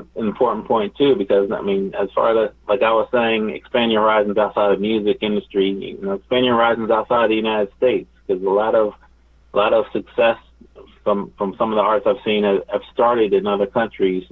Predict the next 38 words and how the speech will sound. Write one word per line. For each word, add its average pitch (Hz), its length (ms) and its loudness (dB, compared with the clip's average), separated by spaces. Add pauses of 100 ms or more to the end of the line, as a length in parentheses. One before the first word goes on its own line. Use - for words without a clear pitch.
(140)
and 95 100 -4
then 98 120 0
they 98 100 -2
came 98 320 -2
back 110 380 0
and 95 200 -4
were 90 160 -4
successful, 87 600 -4
because, 87 360 -4 (680)
like, - 200 -2 (180)
if, 98 220 -4
if - 200 -10
you're 113 320 2 (460)
on 104 140 -4
social 117 260 -2
media, 110 420 0
maybe 107 300 0
you 113 160 -4
have 107 220 -2
a 104 40 2
lot 107 160 0
of 104 80 -2
followers 110 540 2
from, 98 340 -4 (160)
from 101 220 -2
another 208 320 2
country. - 580 -2 (200)
That, 185 240 0
that's, - 180 -2 (160)
that's 107 300 0
how 104 240 -2
they, 107 180 0 (160)
you 104 160 -6
get 98 180 0
built 98 300 0
up, 92 220 -2
and 92 120 -2
then, 101 320 -2